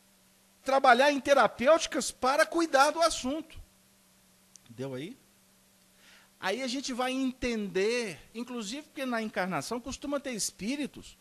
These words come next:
que têm compromisso com um número muito grande de pessoas. Tá lá o papai, a vovó, o vovô,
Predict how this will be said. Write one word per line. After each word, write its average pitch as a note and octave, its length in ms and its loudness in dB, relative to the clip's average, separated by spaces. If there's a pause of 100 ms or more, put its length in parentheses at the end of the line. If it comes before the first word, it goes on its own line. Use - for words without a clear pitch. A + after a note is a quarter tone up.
(320)
que - 120 -8
têm D4 200 -4
compromisso C4+ 800 -2
com D#4 260 -4
um D#4+ 200 -8
número E4 320 -6
muito G4 160 -10
grande E4 320 -2
de - 80 -10
pessoas. D#4 760 4 (1080)
Tá B3+ 100 -2
lá B3 160 6
o B3 120 2
papai, A3+ 880 0
a F#3 80 -2
vovó, F#3 720 -4
o F#3+ 40 -4
vovô, F#3+ 880 -4